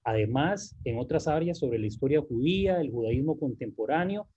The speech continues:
y cómo es la vida judía en América Latina y la educación judía en general. Aparte de eso, el doctor Josie Goldstein tiene un doctorado en judaísmo contemporáneo en la Universidad Hebrea de Jerusalén.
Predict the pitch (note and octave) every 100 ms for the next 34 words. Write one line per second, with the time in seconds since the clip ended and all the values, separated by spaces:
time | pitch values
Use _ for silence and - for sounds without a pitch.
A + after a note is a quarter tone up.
0 | _ _ - D#3+ G3 A3 G#3+ F3+ G3+ G3
1 | - C#3 D#3+ F3+ F#3+ C#3+ B2 C3 D#3 D#3+
2 | D#3+ A2 - F3 F#3+ G3 C#3+ C3 B2 A#2+
3 | - - D3+ E3 D#3+ C3 D3 D#3+ D#3+ -
4 | A#2 G#2 G2+ G#2 B2 D3 - _ _ -
5 | - - A2+ C3+ - E3 D3+ D#3 F3 G3+
6 | G3 C#3 A#2+ A2+ A2 - C3 C3 C#3 D#3+
7 | C#3+ C3+ D#3 D3+ - F3+ G#3+ - - -
8 | C3 C#3+ D3+ D3 C#3+ B2 C#3 E3 D3+ D3
9 | E3+ - C3 A2+ C3 D#3+ E3 D3 - A#2
10 | A2 A2 D#3 F#3 A3+ - _ _ - -
11 | - _ _ E3 G3 G3 E3 B2+ A#2+ B2
12 | C3+ D#3 D#3 D#3+ E3+ C#3 A2+ A2 G#2 A2
13 | E3+ B3